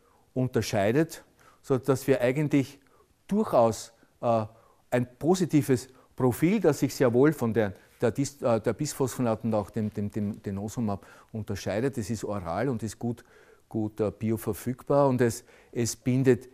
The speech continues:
nicht direkt an den Knochen, sondern es bindet ein Enzym, das der Osteoklast, ähm, exprimiert.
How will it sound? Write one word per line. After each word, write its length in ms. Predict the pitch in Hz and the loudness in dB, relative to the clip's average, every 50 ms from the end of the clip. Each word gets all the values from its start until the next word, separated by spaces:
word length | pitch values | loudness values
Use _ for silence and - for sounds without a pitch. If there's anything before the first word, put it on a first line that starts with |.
| _ - | _ -4
nicht 500 | 117 127 147 147 - - - - - - | 0 0 0 0 -2 -6 -18 -16 -6 2
direkt 400 | 151 160 175 160 156 120 - - | 6 8 8 8 8 6 4 -2
an 140 | 135 120 113 | -2 -2 0
den 160 | 117 110 107 | -2 -4 -6
Knochen, 500 | - - 123 113 127 - - 208 214 208 - - _ _ _ _ | -4 -4 -4 -4 -4 -4 -6 -6 -8 -8 -8 -14 _ _ _ _
sondern 360 | - 143 139 139 147 139 139 - | -6 -4 -2 0 -2 -2 -4 -6
es 200 | - 113 - - | -10 -10 -10 -10
bindet 580 | - - 139 147 160 170 170 175 170 - - - _ _ _ _ _ _ - | -6 -2 -2 0 2 4 4 4 4 2 -8 -20 _ _ _ _ _ _ -4
ein 240 | - 131 139 151 - | -2 0 0 0 0
Enzym, 640 | - 165 165 - - - 202 202 196 175 131 98 87 - - _ _ _ _ _ _ _ _ _ _ _ _ _ _ _ - | -2 -2 -2 -2 2 6 8 8 8 8 6 2 -2 -6 -18 _ _ _ _ _ _ _ _ _ _ _ _ _ _ _ 6
das 380 | - 131 127 120 - - - _ - | 8 8 8 8 4 -4 -6 _ 0
der 160 | - 135 - 120 | 0 0 2 2
Osteoklast, 880 | 120 107 - - 131 117 - - 123 95 101 131 - - - - - _ _ _ _ _ _ _ _ _ - | -2 -2 0 0 0 0 0 2 0 2 2 2 0 0 -2 -4 -18 _ _ _ _ _ _ _ _ _ -2
ähm, 300 | 117 117 117 117 117 113 _ _ _ _ _ _ _ _ _ _ _ _ _ _ _ _ - | 0 2 2 0 -2 -6 _ _ _ _ _ _ _ _ _ _ _ _ _ _ _ _ 0
exprimiert. 720 | - 156 151 - - - 175 170 160 160 160 151 127 101 | 0 0 0 0 0 2 4 6 6 6 6 6 6 4